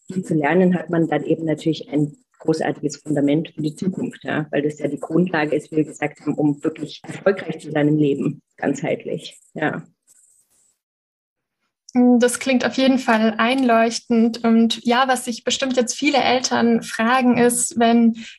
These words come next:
Speaker 2: Resilienz ja doch eher auch so ein innerer Prozess ist, den die Kinder und Jugendlichen da durchlaufen, woran kann man denn dann als Elternteil erkennen, ob das eigene Kind oder der Jugendliche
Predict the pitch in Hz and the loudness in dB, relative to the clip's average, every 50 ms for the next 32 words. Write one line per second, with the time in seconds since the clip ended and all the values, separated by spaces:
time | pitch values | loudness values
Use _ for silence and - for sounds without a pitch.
0 | - 262 254 226 247 240 226 240 240 247 262 262 - 247 233 233 247 247 - - | 0 0 2 2 2 2 2 2 0 0 -2 -2 -2 0 2 2 0 0 0 0
1 | 254 247 233 - - 220 - - - 233 233 226 226 262 285 320 320 254 233 233 | 2 2 2 2 0 -2 -4 -2 2 2 2 2 2 2 2 4 4 4 2 0
2 | 233 233 - - 240 226 - 226 220 220 220 - 240 240 233 - - 247 233 240 | -2 -2 -4 -6 -6 -4 0 0 0 0 0 -4 -4 -4 -4 0 2 2 2 2
3 | 226 - 254 247 240 240 226 226 220 247 254 240 247 240 233 247 247 240 240 247 | 2 2 2 4 4 4 4 2 2 2 4 4 4 4 4 2 0 0 0 0
4 | 233 226 226 226 220 240 226 - 240 226 233 233 247 247 - - 254 254 254 254 | 0 2 2 2 2 0 -2 -2 -2 0 2 2 0 0 0 2 2 2 2 0
5 | - - - - - _ - 247 226 220 226 226 226 220 - - 269 277 302 311 | -6 -14 -16 -18 -14 _ 0 2 2 4 2 2 0 -2 -4 -2 -2 0 2 2
6 | 269 240 226 226 226 226 226 220 220 220 220 - 226 220 - 226 233 233 240 240 | 2 4 4 4 4 2 2 2 2 0 0 0 -4 -4 -2 -2 -2 0 0 -2
7 | 226 226 240 226 220 220 226 226 - - 240 240 233 240 226 - - 220 220 - | -2 0 0 -2 0 0 -2 -4 -4 -4 -2 0 2 2 2 2 2 0 -2 -4
8 | - - 226 226 - - 220 233 247 247 247 247 233 240 262 254 247 254 240 - | -6 -4 -4 -4 0 0 2 4 4 4 4 4 2 2 2 4 4 4 2 2
9 | 240 226 220 220 226 226 220 247 247 247 233 233 233 226 - - 233 233 226 226 | 2 2 2 2 4 2 2 4 2 2 2 0 -2 -4 -2 0 0 2 2 2
10 | 220 | 0